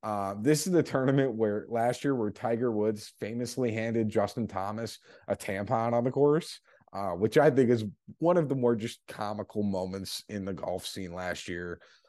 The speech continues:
Um, not specifically related to golf. It's,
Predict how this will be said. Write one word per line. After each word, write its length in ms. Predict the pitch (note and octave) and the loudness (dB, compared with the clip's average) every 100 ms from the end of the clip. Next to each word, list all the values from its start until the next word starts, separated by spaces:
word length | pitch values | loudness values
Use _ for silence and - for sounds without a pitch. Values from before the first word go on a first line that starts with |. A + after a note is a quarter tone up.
| - | -6
Um, 280 | F#2+ F#2 F2+ | -2 -2 0
not 300 | A#2+ G#2+ - | 0 0 -4
specifically 720 | - B2 - B2 A2+ F#2+ F#2+ | -4 -4 -2 0 -2 0 0
related 400 | F#2+ F#2 F#2+ F2 | 0 0 0 -2
to 80 | D#2+ | -4
golf. 400 | E2+ F2+ E2+ G2+ | -2 -2 -2 -2
It's, 240 | E2+ - | -6 -10